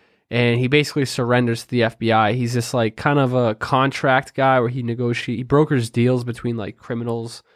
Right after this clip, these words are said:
um, and he's very good at it. He's very, like, methodical, but basically he turns himself in, and he's, like, trying to help this rookie agent.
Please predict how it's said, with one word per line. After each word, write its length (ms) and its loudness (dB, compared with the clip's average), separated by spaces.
um, 640 -4
and 120 -4
he's 120 0
very 160 4
good 200 2
at 140 6
it. 40 2
He's 100 -4
very, 220 0
like, 160 -2
methodical, 800 0
but 120 -4
basically 320 2
he 60 0
turns 240 2
himself 420 0
in, 480 0
and 160 -4
he's, 160 -4
like, 140 -4
trying 200 -2
to 80 0
help 260 -2
this 200 -6
rookie 520 -4
agent. 400 -4